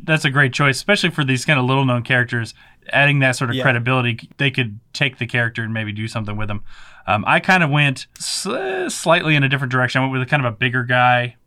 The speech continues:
Speaker 1: 'cause I saw Gym Teacher, so I think, "Oh, he's gotta be, like, an athlete." So like
Speaker 2: Yeah,
Speaker 1: that.
Speaker 2: yeah.
Speaker 1: And I have cast this guy once before,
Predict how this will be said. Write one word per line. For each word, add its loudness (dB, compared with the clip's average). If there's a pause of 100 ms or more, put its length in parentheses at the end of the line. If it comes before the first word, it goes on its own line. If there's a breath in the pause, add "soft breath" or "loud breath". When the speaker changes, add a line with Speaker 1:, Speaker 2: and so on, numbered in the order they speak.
(240)
Speaker 1:
'cause 2
I 4
saw 2
Gym 2
Teacher, 0
so -4
I -2
think, -2
"Oh, 4
he's 2
gotta 0
be, -2
like, -4
an -4
athlete." -2 (240)
So -10
like -4
Speaker 2:
Yeah, 0
Speaker 1:
that. 2
Speaker 2:
yeah. -8 (500 loud breath)
Speaker 1:
And 2
I 6
have 4
cast 2
this -2
guy 2
once 0
before, 0